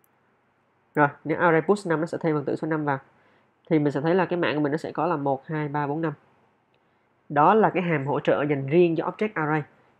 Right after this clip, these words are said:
Tuy nhiên nếu như H T M L collection này nè, mình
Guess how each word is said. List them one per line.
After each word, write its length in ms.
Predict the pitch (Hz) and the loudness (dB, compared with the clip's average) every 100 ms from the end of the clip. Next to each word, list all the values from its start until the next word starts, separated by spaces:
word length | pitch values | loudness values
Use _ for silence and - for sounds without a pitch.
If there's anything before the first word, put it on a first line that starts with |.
| _ | _
Tuy 120 | - 190 | 2 6
nhiên 280 | 196 190 | 6 6
nếu 140 | 170 202 | 6 4
như 100 | 214 | 4
H 80 | 233 | 0
T 40 | 220 | -2
M 80 | 180 | -2
L 100 | 175 | 0
collection 340 | 185 202 160 | -2 -2 -4
này 100 | 143 | -4
nè, 80 | 143 _ _ _ _ _ _ _ _ _ _ _ - | -8 _ _ _ _ _ _ _ _ _ _ _ -2
mình 480 | 156 160 151 147 | 4 6 4 0